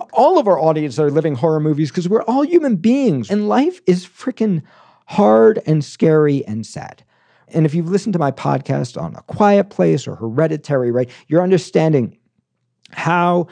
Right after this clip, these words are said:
these great horror movies, these are really family stories.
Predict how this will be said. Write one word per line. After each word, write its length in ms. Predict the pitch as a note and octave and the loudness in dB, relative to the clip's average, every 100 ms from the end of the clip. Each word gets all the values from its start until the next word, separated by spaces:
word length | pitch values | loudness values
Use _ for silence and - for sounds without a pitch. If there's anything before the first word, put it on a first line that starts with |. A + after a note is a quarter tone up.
| _ - | _ -4
these 200 | D3+ B2+ | -2 -2
great 300 | C#3 D3+ D#3 | 0 0 0
horror 300 | C3+ C3 B2 | -2 -2 0
movies, 340 | A#2+ A2+ G#2 | -2 -4 -6
these 180 | C#3 C#3 | -6 -4
are 60 | C#3 | -2
really 260 | D#3+ F#3+ | 0 -2
family 640 | F3+ _ C#3+ D#3 E3+ D#3+ C3+ | -4 _ -4 -2 -4 -6 -8
stories. 640 | - A#2+ D3+ A1+ - | -6 -4 -4 -4 -10